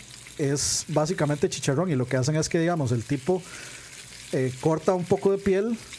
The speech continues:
corta un pedacito de la carne del centro con un montón de especies y lo mete en un sándwich.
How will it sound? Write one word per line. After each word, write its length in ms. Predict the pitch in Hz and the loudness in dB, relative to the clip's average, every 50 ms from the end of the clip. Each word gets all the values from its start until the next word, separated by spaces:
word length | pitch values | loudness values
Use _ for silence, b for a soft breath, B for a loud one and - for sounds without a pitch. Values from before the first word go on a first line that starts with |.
| - - - | -16 -4 0
corta 300 | - 139 135 131 180 170 | 2 2 2 2 0 0
un 60 | 165 | 2
pedacito 460 | 185 180 170 - 202 196 - 156 131 | 2 2 2 2 0 0 2 2 2
de 80 | 120 117 | 2 2
la 100 | 120 120 | 0 0
carne 300 | - 135 135 151 165 170 | 0 0 2 2 2 2
del 120 | 160 135 | 2 2
centro 320 | - 170 170 175 - 190 175 | 2 0 0 2 0 0 0
con 140 | - 131 123 | 2 0 0
un 60 | 127 | 0
montón 260 | 117 110 101 131 135 | -2 -2 -2 0 0
de 60 | 151 | 0
especies 540 | 147 - - 170 175 165 196 226 - - - | 0 0 2 2 2 2 0 0 -2 -2 -2
y 80 | - 135 | 0 0
lo 100 | 127 117 | 0 0
mete 180 | 123 120 - 143 | 0 0 0 0
en 60 | 139 139 | 0 2
un 60 | 120 | 2
sándwich. 480 | 156 151 156 143 123 - - - - | 2 2 2 2 0 -2 -2 -6 -10